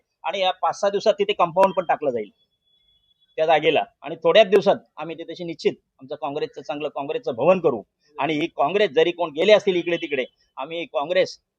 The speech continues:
सगळी शिवाजी महाराजांनी बारा बोलतात ना पगडीच्या, सगळ्यांना एकत्र घेऊन, तरुणांना घेऊन, जी, अं, एक करून स्वराज्य निर्माण केलं,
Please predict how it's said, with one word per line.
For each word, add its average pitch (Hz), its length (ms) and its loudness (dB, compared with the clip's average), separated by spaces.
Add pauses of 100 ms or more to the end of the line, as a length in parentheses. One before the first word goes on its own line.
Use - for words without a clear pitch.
सगळी 170 240 -8
शिवाजी 185 320 2
महाराजांनी 175 420 2
बारा 156 240 4 (420)
बोलतात 147 320 -2
ना 202 80 -4
पगडीच्या, 165 380 -10
सगळ्यांना 165 360 -2
एकत्र 160 340 -2
घेऊन, 151 220 -8
तरुणांना 170 460 -6
घेऊन, 143 340 -6
जी, 151 280 -6 (120)
अं, 131 160 -12 (100)
एक 147 280 -2
करून 185 220 0
स्वराज्य 190 420 2
निर्माण 185 280 0
केलं, 165 220 0